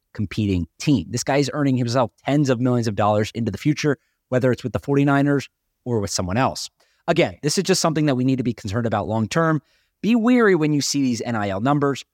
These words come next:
Most of the time I've come to find them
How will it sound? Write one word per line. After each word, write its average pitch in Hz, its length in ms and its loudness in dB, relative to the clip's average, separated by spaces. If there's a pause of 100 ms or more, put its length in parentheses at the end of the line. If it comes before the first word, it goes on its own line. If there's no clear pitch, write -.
(120)
Most 156 520 0
of 196 120 2
the 175 80 2
time 143 380 0
I've 120 160 0
come 127 220 -2
to 110 40 -4
find 139 400 0
them 90 220 -8